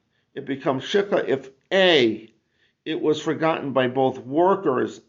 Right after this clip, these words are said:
and the owner, that's A. B, it was forgotten by workers and all others, meaning there no, there's nobody, nobody driving by finding this,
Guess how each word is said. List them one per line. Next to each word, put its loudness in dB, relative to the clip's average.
and 4
the 2
owner, 0
that's -12
A. -2
B, -4
it -14
was -2
forgotten -2
by 2
workers 0
and 2
all 2
others, 2
meaning -8
there 2
no, 0
there's -6
nobody, -2
nobody -2
driving 2
by 0
finding -2
this, -10